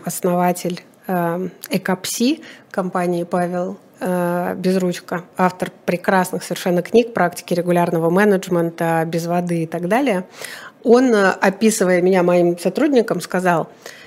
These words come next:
"Нюта — это, а, муза, крыша и вздрючиватель". <laughs>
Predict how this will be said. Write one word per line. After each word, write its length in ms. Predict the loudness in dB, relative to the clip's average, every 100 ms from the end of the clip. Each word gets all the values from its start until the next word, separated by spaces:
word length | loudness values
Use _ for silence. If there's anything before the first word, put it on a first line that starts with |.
| -12 0
"Нюта — 580 | 4 4 2 4 4 2
это, 540 | 2 0 2 -2 -2 -6 -14 -20 -20 _ -6
а, 280 | -2 2 4
муза, 720 | 4 6 4 4 4 2 0 -14 -4
крыша 720 | 0 2 2 0 -2 -2 -2 -2
и 80 | -2
вздрючиватель". 1040 | -2 2 4 4 2 0 0 -2 -4 -4
<laughs> 40 | -4